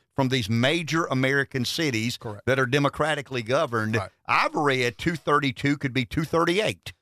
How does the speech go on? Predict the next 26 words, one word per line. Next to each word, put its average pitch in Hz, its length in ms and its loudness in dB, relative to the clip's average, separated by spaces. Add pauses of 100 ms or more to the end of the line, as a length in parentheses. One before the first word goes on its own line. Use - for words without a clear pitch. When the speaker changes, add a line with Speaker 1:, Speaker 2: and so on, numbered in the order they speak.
(260)
Speaker 2:
So 110 240 -6
Speaker 1:
Um, 113 480 2 (560)
you, 147 120 -2
you 165 120 0
put 202 240 0
Georgia 170 400 0
in 202 60 2
the 156 40 0
column, 147 480 0
it's - 220 -2
a 349 80 -4
very, 277 680 -2
I 170 60 0
mean, 185 120 0
it, 208 140 -2
I'm 233 120 0
not 302 180 0
saying 233 320 0
Speaker 2:
Mm-hmm. 127 120 -4
Speaker 1:
it's - 180 -2
a 170 60 0
shoe-in. 180 580 0
It's 120 140 -6
certainly, 123 420 0
Speaker 2:
Mm-hmm. - 240 -16
Mm-hmm. 107 80 -4